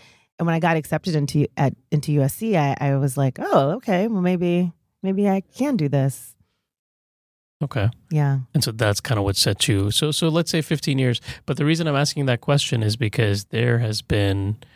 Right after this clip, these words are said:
Speaker 2: over the last twenty years in particular, right? But there's been this,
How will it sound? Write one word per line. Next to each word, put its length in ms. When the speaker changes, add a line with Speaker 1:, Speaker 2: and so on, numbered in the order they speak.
Speaker 2:
over 100
the 80
last 240
twenty 260
years 480
in 100
particular, 640
right? 300
But 160
there's 240
been 260
this, 480